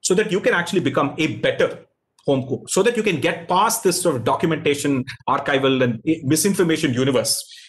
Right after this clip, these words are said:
Uh, and the challenge is, in some sense, of, uh, nobody's telling you that, where do you start if I want to become a better cook? Or is the only way simply to keep trying recipes for years and years till I get better? Or is there a better way? Can I get a series of, you know, basic building blocks, if you will,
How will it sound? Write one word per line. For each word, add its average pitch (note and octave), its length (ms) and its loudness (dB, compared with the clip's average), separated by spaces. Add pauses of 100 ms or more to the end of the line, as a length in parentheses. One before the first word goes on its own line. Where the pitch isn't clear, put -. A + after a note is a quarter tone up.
(160)
Uh, A#2 560 2
and C3+ 180 -2
the A2+ 60 -2
challenge G#3+ 420 0
is, C#3+ 200 0
in C#3+ 160 -2
some E3 180 2
sense, E3 240 0
of, C#3 320 0
uh, A#2+ 240 2 (300)
nobody's A3+ 340 2
telling G3+ 200 2
you G3+ 40 2
that, F3 160 2
where F3 100 4
do D4 60 2
you B3 80 2
start - 480 -2
if E3 140 0
I E3 40 4
want E3+ 180 2
to F3 40 2
become D#3+ 220 0
a D3 60 0
better B2+ 200 -2
cook? - 300 -4 (340)
Or F#3+ 180 2
is G3 120 2
the A3+ 100 2
only F3+ 240 4
way A3+ 120 4
simply G#3 340 -2
to G#3 80 0
keep G#3+ 240 -2
trying F#3+ 240 2
recipes F3+ 640 -2 (240)
for F#3 160 4
years F#3 260 4
and G3+ 100 2
years F3+ 160 4
till E3+ 140 2
I D3 60 2
get C3+ 160 0
better? A3 340 0
Or E3+ 140 2
is E3+ 80 2
there F3 160 4
a D3 60 0
better C#3 220 0
way? - 360 -6
Can C#3+ 120 0
I C#3+ 60 2
get C#3+ 320 0
a C3+ 80 2
series D3 380 0
of, B2+ 100 2
you C3 60 0
know, B2 80 2
basic C#3+ 420 0
building C3+ 300 0
blocks, - 600 -4
if - 120 -4
you A2 100 -2
will, G#2 100 -10